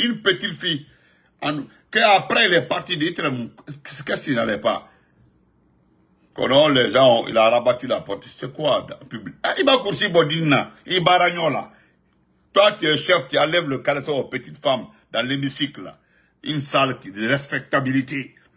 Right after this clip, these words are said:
Et les bras, ok, Diallo, Yoroli. Mais comment les gens vont te respecter? Et puis c'est lui qui veut s'asseoir maintenant pour faire la morale aux gens. Loi d'amendement. Si, ni ma mère Adaro, que loi d'amendement, loi de tel tel. On va aider le gouvernement à avoir de l'argent.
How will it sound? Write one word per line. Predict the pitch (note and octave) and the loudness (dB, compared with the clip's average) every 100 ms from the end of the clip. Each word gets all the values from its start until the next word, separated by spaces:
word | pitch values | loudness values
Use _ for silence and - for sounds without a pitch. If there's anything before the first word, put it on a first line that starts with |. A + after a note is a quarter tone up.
| - | -2
Et | D#3+ | 2
les | D#3 | 2
bras, | C3+ C3+ | 2 0
ok, | B2 C#3 A#2 | 2 0 2
Diallo, | A#2+ A2 | 0 0
Yoroli. | A2+ B2 A#2 - - - - - - | -2 0 -2 -6 -4 -4 -4 -16 -4
Mais | F#3 F3+ | -2 0
comment | G#3+ F3+ | 2 2
les | D3 | 4
gens | C#3 | 2
vont | B2 B2 | 2 0
te | - | -4
respecter? | - - G#2+ - - - _ - | -14 -14 -16 -14 -16 -18 _ -4
Et | B2+ | 2
puis | C#3+ | 2
c'est | C#3 B2+ | 2 2
lui | D3+ D3+ | 2 2
qui | - | 0
veut | A2+ - C#3 | -2 -6 0
s'asseoir | C3 B2+ C3+ A#2+ | 0 2 0 2
maintenant | A#2 A#2 - | 2 0 0
pour | A2 G#2+ | -6 2
faire | B2 | 2
la | G#2+ G#2 | 2 0
morale | A2+ A#2 A2 | 0 0 -2
aux | G2 | -8
gens. | G#2 F#2 _ _ _ _ _ _ _ _ _ A#2 | -12 -14 _ _ _ _ _ _ _ _ _ -2
Loi | C3 C3 B2 | 2 6 6
d'amendement. | A#2+ G#2+ A2 G#2+ G#2+ G2+ | 4 0 0 -2 -4 -6
Si, | F#2 F2+ | -6 -4
ni | C#3+ D3 | 0 4
ma | D3 C#3 | 4 4
mère | C3+ | 4
Adaro, | B2+ B2+ A#2+ G#2+ | 4 4 2 0
que | A#2 | -2
loi | B2+ C3 C3 | 2 4 4
d'amendement, | A2+ A2+ A2 A2 C3 D#3+ - - _ | 2 -2 -4 -2 -2 -4 -10 -20 _
loi | A#2+ B2 C#3 C3 | -6 2 4 4
de | A2 | 0
tel | C3 A#2 | -2 -2
tel. | - A2 - _ _ | -4 -8 -8 _ _
On | - G#2+ | -4 2
va | C3 B2 | 4 4
aider | A2+ A#2+ | 2 -2
le | G#2+ | -2
gouvernement | G#2 G#2 A2+ A#2 A#2 | -6 -2 -2 0 0
à | G#2+ | 0
avoir | G2+ G#2+ | 0 0
de | F#2+ | 0
l'argent. | G2 F#2+ G#2 F2+ | -6 -6 -8 -10